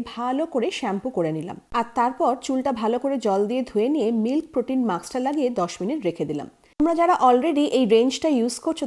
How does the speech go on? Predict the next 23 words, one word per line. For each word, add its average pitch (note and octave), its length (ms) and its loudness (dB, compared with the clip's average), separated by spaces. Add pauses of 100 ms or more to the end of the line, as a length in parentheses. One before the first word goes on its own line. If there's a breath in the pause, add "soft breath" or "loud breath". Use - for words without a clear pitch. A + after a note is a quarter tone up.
তারা A#3 160 2
জানো G#3+ 340 0 (100)
যে G#3+ 140 -2
এটা A#3 220 0
কতটা C4+ 400 -2
ভালো A3+ 340 0
রেজাল্ট G#3+ 400 0
আসে, A3+ 300 -6
ইনস্ট্যান্ট C#4+ 580 -2
চুলগুলোকে C4+ 440 -2
ফেদারের A#3+ 500 0
মতন D4 280 -2
একদম G3+ 280 -6 (220)
সফট F3+ 340 -2
করে D#3 200 -4
দেয়। - 120 -12 (280)
এরপর E4+ 280 0
চুলগুলো E4 420 2
ভালো C#4 220 0
করে D4+ 180 -2
ধুয়ে C#4 280 -2
নিয়ে D#4+ 260 2
মিল্ক C#4 320 2